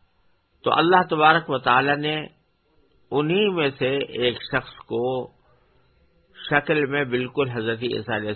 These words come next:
السلام کے مشابہ اس طرح بنا دیا کہ وہ لوگ سمجھنے لگے کہ یہی عیسیٰ علیہ السلام ہے، اور اس کو سولی پر چڑھا دیا یہ سمجھ کر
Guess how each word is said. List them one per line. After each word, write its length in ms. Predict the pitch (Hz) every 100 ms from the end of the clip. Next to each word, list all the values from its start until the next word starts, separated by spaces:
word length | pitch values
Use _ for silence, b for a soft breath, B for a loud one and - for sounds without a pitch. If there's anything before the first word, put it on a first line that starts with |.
| 110
السلام 540 | 95 98 98 104 104
کے 140 | 104 123
مشابہ 540 | 98 101 101 95 107 120
اس 180 | 123 -
طرح 200 | 147 143 110
بنا 240 | 95 90 82
دیا 240 | 87 85 - - _ _ _ _ _ _ _ _ _ -
کہ 180 | 127 123
وہ 180 | 120 139
لوگ 180 | 139 131
سمجھنے 320 | 123 107 101 98
لگے 260 | 110 131
کہ 140 | 131 113
یہی 280 | 110 123 117 - 120
عیسیٰ 280 | 113 101
علیہ 180 | 92 95
السلام 340 | 95 92 80 78
ہے، 160 | - - _ _ _ _ _ _ _ _ _ _ _ _ _ _ _ _ -
اور 380 | 120 110 95 - _ _ _ _ _ _ _ _ _ _ _ _ _ _ _ -
اس 140 | 185 - -
کو 160 | 139 160 220 - _ _ _ _ _ _ _ -
سولی 360 | - 139 131 135
پر 160 | 123 117
چڑھا 280 | 101 104 107
دیا 200 | 120 135 120
یہ 120 | 131 -
سمجھ 320 | 110 98 95
کر 200 | - 92